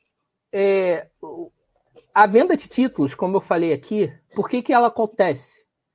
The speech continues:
Ela acontece pra determinar uma determinada taxa básica de juros da economia, tá? No qual todas as outras taxas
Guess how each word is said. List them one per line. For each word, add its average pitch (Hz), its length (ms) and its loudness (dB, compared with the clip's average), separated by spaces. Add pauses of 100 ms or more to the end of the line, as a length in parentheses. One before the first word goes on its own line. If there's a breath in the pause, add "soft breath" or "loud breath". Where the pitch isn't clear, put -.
(180)
Ela 214 200 4
acontece 202 840 0
pra 185 140 2
determinar 196 540 -4
uma 220 160 -2
determinada 196 540 -2
taxa 196 300 -2
básica 196 320 0
de 196 140 -4
juros 196 240 0
da 196 80 4
economia, 185 680 0 (1040)
tá? 180 300 4 (460)
No 180 200 0
qual 202 240 6
todas 220 320 4
as 202 140 -4
outras 202 340 -4
taxas 190 600 4